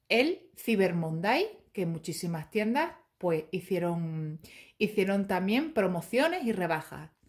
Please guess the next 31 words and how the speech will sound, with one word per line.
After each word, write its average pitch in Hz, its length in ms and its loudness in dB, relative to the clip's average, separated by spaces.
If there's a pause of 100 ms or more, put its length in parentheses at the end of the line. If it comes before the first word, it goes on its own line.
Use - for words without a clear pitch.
(280)
Pues 339 220 6
Punto 285 320 2
y 311 60 4
Arte 302 560 0
no 294 140 -2
se 247 140 -4
quedó 190 220 0
atrás, 190 400 -2 (440)
hizo 311 360 4 (340)
el 202 140 0
Cyber 185 340 0
Monday. 170 480 -4 (880)
Y 294 160 6
yo 269 140 6
me 285 100 2
metí 196 320 2
en 180 80 2
la 160 140 -2
página. 180 600 -10 (120)
Madre 254 580 6
mía 339 300 0
de 359 120 2
mi 311 140 -2
vida, 320 380 2 (180)
madre 240 480 2
mía 302 260 2
de 277 120 2
mi 220 120 2
vida. 190 440 -2 (580)
¡Qué 370 420 4
pedazo 320 800 4